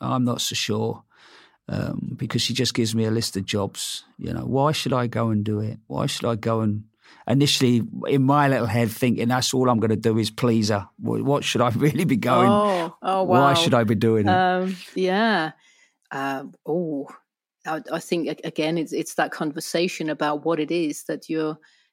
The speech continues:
Speaker 2: you're going to do in the garden and, and what it is that you're creating. So Missus Frost might say to you, "Look, I, I really want us to create somewhere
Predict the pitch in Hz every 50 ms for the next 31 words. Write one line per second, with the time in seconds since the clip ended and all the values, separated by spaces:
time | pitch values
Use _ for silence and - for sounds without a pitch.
0 | _ _ - 170 160 165 170 160 160 160 151 - - - 170 170 175 175 165 147
1 | 147 147 - 151 151 170 190 190 - - 151 151 147 151 151 - 165 156 156 160
2 | 165 160 160 151 160 170 - 160 - - 170 156 165 165 160 156 - - - 160
3 | 156 165 190 208 - - - 151 147 151 - - - 170 160 156 156 156 156 -
4 | - - - - _ 190 202 - - 190 - - - 196 190 196 - - - 185
5 | 185 170 - - - - 185 180 185 - - 196 180 175 170 170 170 190 165 -
6 | 180 175 147 - - 180 170 180 196 208 208 202 202 165 170 165 165 156 - -
7 | - 151 143 - - - - - - - - - 175 156 151 143 147 135 - -
8 | - - 190 185 190 185 170 151 139 120 117 -